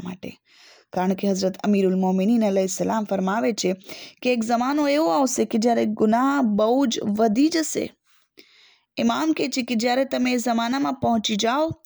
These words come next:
તો બાવુઝુ રહેજો. અને એ જમાનો આવી ગયો છે.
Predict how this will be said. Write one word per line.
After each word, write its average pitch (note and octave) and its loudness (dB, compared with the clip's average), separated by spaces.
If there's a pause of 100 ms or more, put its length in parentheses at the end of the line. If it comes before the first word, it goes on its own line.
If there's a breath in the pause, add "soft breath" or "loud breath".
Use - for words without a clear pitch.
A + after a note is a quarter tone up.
(340)
તો G3+ 0
બાવુઝુ F#3+ -2
રહેજો. - -8 (1200)
અને F#3+ 0
એ F#3+ 0
જમાનો G3+ -2
આવી B3+ -2
ગયો A3+ -8
છે. A3 -10